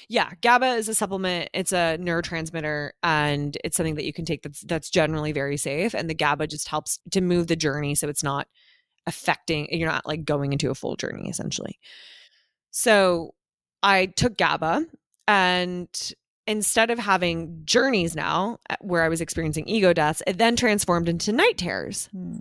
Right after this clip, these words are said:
Speaker 1: So then I was having the most insane, vivid night terrors. And I, I'm not someone who has night terrors. I'm not someone who has that experience. So I'm like, "Is this better?" Going from having journeys into night terrors,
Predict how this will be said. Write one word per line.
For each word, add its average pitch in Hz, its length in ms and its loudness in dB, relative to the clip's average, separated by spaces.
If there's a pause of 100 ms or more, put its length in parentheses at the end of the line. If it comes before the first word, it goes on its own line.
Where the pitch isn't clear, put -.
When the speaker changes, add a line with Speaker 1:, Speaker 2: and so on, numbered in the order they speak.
(200)
Speaker 1:
So - 140 -2
then 269 120 4
I 294 80 6
was 311 120 2
having 226 460 0
the 208 260 -4
most 247 580 4
insane, 226 760 2 (160)
vivid 165 840 2 (520)
night 196 400 2
terrors. - 600 -4 (480)
And 247 100 2
I, 370 140 2
I'm 311 120 4
not 349 200 4
someone 254 240 4
who 202 80 4
has 175 180 2
night 143 200 -4
terrors. - 320 -12
I'm 202 60 -6
not 180 160 -4
someone 175 180 -6
who 170 100 -4
has 151 160 -6
that - 120 -10
experience. - 560 -14 (580)
So 240 280 4
I'm 226 100 2
like, 214 180 2
"Is 196 140 0
this 320 180 0
better?" 196 320 2 (460)
Going 190 340 4
from 175 380 0
having 185 380 0
journeys 165 380 -2
into 175 240 -4
night 175 260 0
terrors, 151 400 -4